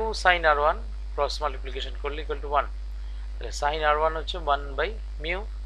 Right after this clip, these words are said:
আর ওয়ান হচ্ছে sin inverse one by mu, অর্থাৎ আর ওয়ান এর ভ্যালুটা হতে হবে sin inverse one by mu। আবার A equal to আর one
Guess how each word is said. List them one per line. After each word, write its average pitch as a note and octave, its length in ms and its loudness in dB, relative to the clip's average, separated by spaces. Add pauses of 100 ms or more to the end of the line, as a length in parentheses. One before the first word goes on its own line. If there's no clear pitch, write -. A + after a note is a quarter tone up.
(560)
আর C3 140 2
ওয়ান C#3+ 200 -4
হচ্ছে E3+ 160 -6 (120)
sin C3 240 -2
inverse C3+ 340 -6 (300)
one C3 100 -6 (100)
by C#3+ 100 -2 (100)
mu, A#2 180 -6 (640)
অর্থাৎ B2+ 300 -6 (160)
আর C3 120 -2
ওয়ান C#3+ 220 -2
এর D3 140 -2
ভ্যালুটা C3 400 -4
হতে B2+ 240 -6
হবে C3+ 160 -4 (140)
sin C3 140 0 (120)
inverse C3 340 -4
one C3 160 -6
by A2+ 160 -4
mu। G2+ 80 -6 (1080)
আবার C#3 160 4 (200)
A F#3 40 4 (100)
equal G3+ 300 4
to G3 60 2 (140)
আর E3 160 10
one F3 180 4